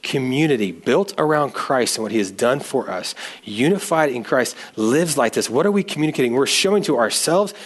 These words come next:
and to the watching world that our hope is found, as we sang, in nothing less than Jesus Christ and his righteousness. Our hope is not found in the, in the next thing. Our hope is not found in, you know,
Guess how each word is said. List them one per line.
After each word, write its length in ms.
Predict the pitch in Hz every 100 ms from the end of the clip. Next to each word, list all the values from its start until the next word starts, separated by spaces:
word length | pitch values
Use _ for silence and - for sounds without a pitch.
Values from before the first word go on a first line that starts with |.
| -
and 160 | 151 135
to 100 | 139
the 160 | 135
watching 360 | 117 131 - 151
world 260 | 139 139 131
that 160 | 120 - - -
our 260 | 160 175
hope 460 | - 175 180 156 - - - _ _
is 240 | 156 143 -
found, 280 | 175 175
as 120 | 147 135
we 40 |
sang, 260 | - 147 151
in 140 | 139
nothing 380 | 143 156 185 170
less 240 | 151 175
than 180 | - 117
Jesus 380 | 110 151 160 -
Christ 340 | - 151 160
and 80 | 120
his 160 | 131 117
righteousness. 760 | 120 175 151 - 110 95 - - - - 160
Our 80 |
hope 320 | 156 175 202 180
is 80 |
not 180 | 156 165
found 300 | - 160 170
in 60 | 147
the, 100 | 131
in 60 |
the 80 | 131
next 240 | 123 120 -
thing. 320 | 196 185 165
Our 100 | 123
hope 160 | 156
is 60 | 135
not 200 | 147 - - - -
found 340 | 165 151 143
in, 160 | 131 127
you 120 | 139
know, 200 | 120